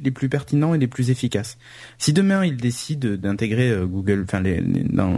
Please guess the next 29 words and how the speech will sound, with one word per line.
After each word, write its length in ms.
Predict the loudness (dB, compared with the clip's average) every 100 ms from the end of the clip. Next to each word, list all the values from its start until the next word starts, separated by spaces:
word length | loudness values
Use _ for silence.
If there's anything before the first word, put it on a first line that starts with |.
| 2
dans 220 | 2 2
leur 160 | 2 2
re-, 220 | 0 0
dans 100 | 0
leurs 140 | 2
résultats 440 | 2 0 0 0 0
Google+, 280 | 0 0 0 0 -2 -6 -20 -8 0
grand 160 | 0
bien 160 | 2 0
leur 160 | -2 -2
fasse, 260 | -4 0
mais 220 | 0 0 -4 -18 -20 -10
si 100 | -2
quelqu'un 280 | -2 0
va 100 | -2
faire 160 | -2 0
une 100 | 0
recherche, 340 | 0 -2 -4
effectivement, 460 | -6 -6 -2 0 0
sur 220 | 0 -2
des 100 | 0
données 320 | 2 4 2
qui 140 | 0 -8
sont 260 | -4 -4
sur 300 | -4 -8 -6
Facebook 520 | 0 2 2 0 -2 -6
ou 40 |
sur 160 | -8 -4
Twitter, 300 | 0 0